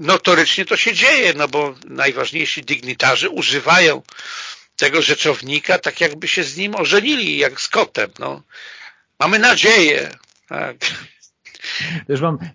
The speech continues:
Speaker 2: tyle słów kluczowych do dalszych tematów. Jest five o'clock, jest kot, e, i są jeszcze inne rzeczy.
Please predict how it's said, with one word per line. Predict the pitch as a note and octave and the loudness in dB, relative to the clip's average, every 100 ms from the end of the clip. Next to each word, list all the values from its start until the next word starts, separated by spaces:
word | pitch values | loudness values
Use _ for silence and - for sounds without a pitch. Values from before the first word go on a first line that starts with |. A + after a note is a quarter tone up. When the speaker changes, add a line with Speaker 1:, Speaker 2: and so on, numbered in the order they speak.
| _ | _
Speaker 2:
tyle | F#3+ B3 A#3+ | 2 4 4
słów | - G#3 G#3 | 2 0 0
kluczowych | F3+ E3+ F#3+ F#3 E3 | -4 0 0 0 0
do | D3+ | -2
dalszych | D3 E3 - D#3+ D3 | 0 -2 -2 -8 -4
tematów. | D#3 D#3 D#3+ D#3 D#3+ D#3+ _ _ _ _ _ _ B2+ C#3 B2+ | -2 0 -2 -2 -6 -6 _ _ _ _ _ _ -16 -12 -8
Jest | C3 E3 - | -6 -6 -2
five | C#3+ A2 | -2 -2
o'clock, | A2 A2 D#3 D#3+ D#3+ A2+ | -8 -4 0 0 -2 -8
jest | G#2 - - | -12 -12 -6
kot, | D#3+ D3+ D3+ _ _ _ _ _ _ _ _ | -2 -2 -4 _ _ _ _ _ _ _ _
e, | B2 B2+ | -12 -10
i | B2+ | -12
są | C3 C#3 | -8 -6
jeszcze | C#3+ - C#3+ | -4 -6 -10
inne | D3 D#3 C#3+ C3 | -6 -4 -2 0
rzeczy. | D3 - E3 F3 | -2 0 0 0